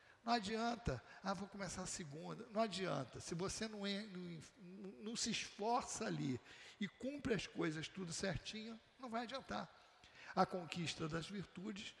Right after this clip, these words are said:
é mais difícil ainda. Por isso que a gente tem que se esforçar ao máximo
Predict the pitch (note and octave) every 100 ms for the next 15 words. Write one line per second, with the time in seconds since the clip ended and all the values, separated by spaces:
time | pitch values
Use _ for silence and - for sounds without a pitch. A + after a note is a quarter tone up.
0 | - - - E3+ F#3 E3+ F#3+ - D#3+ -
1 | F#3 D3 C3 A#2+ - - - D#3+ D#3 E3
2 | - E3 D3+ D3+ - - D#3 D#3 - E3+
3 | - D#3 B2+ - C#3 D3 C#3 F3+ E3+ -